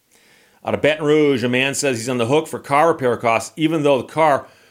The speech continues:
was stolen from the collision center where the work was done. He contacted Two on Your Side and feels frustrated about the whole scenario. Last week, thieves got the keys to two cars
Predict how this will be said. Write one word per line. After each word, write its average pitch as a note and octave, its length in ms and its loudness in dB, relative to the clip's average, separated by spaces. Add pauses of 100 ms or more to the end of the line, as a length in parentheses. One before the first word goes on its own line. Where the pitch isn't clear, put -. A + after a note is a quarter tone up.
(120)
was C3+ 260 0
stolen C3+ 760 -2 (320)
from C#3+ 220 0
the D3 100 2
collision D3+ 640 0
center A#2 640 -4 (220)
where B2 120 2
the C3 100 4
work D#3 360 2
was A2 200 -2
done. D#2+ 440 -8 (360)
He A2+ 140 -10
contacted C3 640 0
Two D#3+ 240 0
on C3 100 -2
Your A2+ 120 -2
Side C3+ 280 0
and A2 100 -10
feels A#2 160 -6
frustrated C3+ 720 -2
about A#2 220 -4
the A2 60 -10
whole B2 180 -4
scenario. A2+ 640 -2 (680)
Last B2+ 400 0
week, A#2 440 -6
thieves D3 400 0
got C#3+ 200 0
the A#2 80 -10
keys D#3 480 -2
to A2+ 100 -6
two A#3 400 -2
cars D3+ 640 -2